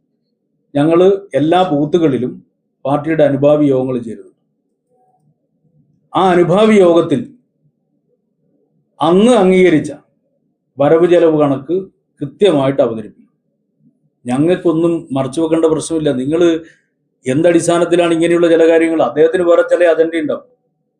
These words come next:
ആ വരവ് ചെലവ് കണക്ക് പാർട്ടി മെമ്പർമാരോട് പറഞ്ഞതാണ്. പറഞ്ഞ മെമ്പർമാർക്ക് നല്ല ധാരണയുണ്ടാവും എന്താണ് കണക്കെന്നുള്ളത് പാർട്ടി ഞങ്ങൾക്കറിയും. അതേ കണക്ക് പാർട്ടിയുടെ അനുഭാവി യോഗം എല്ലാ ബൂത്തുകളിലും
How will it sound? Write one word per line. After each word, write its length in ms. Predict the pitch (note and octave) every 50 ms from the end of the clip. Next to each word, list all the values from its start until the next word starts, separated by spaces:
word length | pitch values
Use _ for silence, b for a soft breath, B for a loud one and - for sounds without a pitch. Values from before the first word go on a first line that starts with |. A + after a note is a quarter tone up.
| _ _ _ _ _ _ _ _ _ _ _ _ _ -
ആ 120 | D3 D#3+ G3+ A#3 B3 A#3+ - C#3+
വരവ് 240 | D#3 D#3+ E3+ F3 F#3 F3+ F3+
ചെലവ് 220 | E3+ E3+ D#3 D#3 D3
കണക്ക് 340 | C#3+ C3+ A#2 - - D3 F3 - - _ _ _ _ _ _ _ _ _ _ _ _ - C3
പാർട്ടി 320 | C#3 E3 D#3+ D#3 E3 G3 F#3 E3+
മെമ്പർമാരോട് 540 | D#3+ E3 F3 F3+ F3+ F#3 F3+ F3+ F3+ F3+ F3 F3
പറഞ്ഞതാണ്. 480 | E3+ E3+ F3 F3 E3+ E3 E3 E3+ F#3+ G3 F#3+ -
പറഞ്ഞ 220 | C#3+ D3 D#3+ E3+ F#3 F3 E3
മെമ്പർമാർക്ക് 680 | E3 E3+ F3+ F3+ F3+ F3 E3+ E3 E3 D#3+ - - F3 G3 G3 F#3 - D3
നല്ല 140 | C#3+ D#3 F3+ F3+ E3
ധാരണയുണ്ടാവും 580 | D#3 D#3 D#3 E3+ F3 E3+ D#3 D3 D3 D3+ E3 E3 - - D3
എന്താണ് 220 | D3 D#3+ D#3+ D#3+ D#3+
കണക്കെന്നുള്ളത് 560 | D#3 D3+ D3+ D#3 E3+ E3+ D#3+ E3 D#3+ D#3 D#3+ D#3+ D#3 _ _ _ _ -
പാർട്ടി 200 | C#3 C#3+ C#3+ D3 E3 D#3
ഞങ്ങൾക്കറിയും. 560 | D3+ D#3 D#3 D#3+ D#3 C#3+ C3+ C3 C3 C#3 F3+ - _ _ _ _ _ _ _ _ _ _ _ _ -
അതേ 260 | B2+ C#3+ D#3 F3+ G3 G#3+ A#3+ A3+ -
കണക്ക് 360 | F#3+ E3+ D#3 - - E3 F3+ A3 - - _ _ _ _ _ _ _ _ _ _ _ _ _ _ _ _ _ _ _ -
പാർട്ടിയുടെ 580 | C3 C#3+ D3 C#3 C#3+ D#3 D#3+ D#3+ D3 D3 D3+ F3+ - - - _ _ - C3+
അനുഭാവി 420 | C#3+ C#3 C#3 D3 D3+ D3 C#3 C3+ B2+ A#2
യോഗം 220 | G#2+ F#2+ - - _ _ - B2 C#3+
എല്ലാ 260 | D#3 E3 E3+ F3+ F#3+ G3 F#3+ - C#3 C#3
ബൂത്തുകളിലും 580 | D3+ D#3 - F3 E3 D#3+ D3 C#3+ C#3+ D#3 D#3+